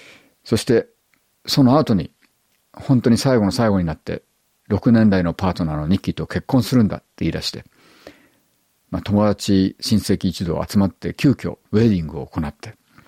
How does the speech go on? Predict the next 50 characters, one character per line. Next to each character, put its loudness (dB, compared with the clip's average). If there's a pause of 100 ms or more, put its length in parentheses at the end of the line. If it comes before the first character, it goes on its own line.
(540)
え -4
ー、 -4
僕 0
は 4
行 -2
け 2
な 4
か 0
っ -6
た -8
ん -6
で -10
す -8
け -2
れ 0
ど 0
も、 2 (400)
ま 0
あ、 0
行 -2
け 2
な 4
い 0
人 0
が 0
多 4
い 0
っ -8
て -10
い -6
う -14
こ -10
と -6
で、 -6
ス -10
ト 4
リ 6
ー 6
ミ 6
ン 4
グ 4
を 0
や -2
っ -4
て -10
く 0
れ 0
た 0
ん -4
で、 -8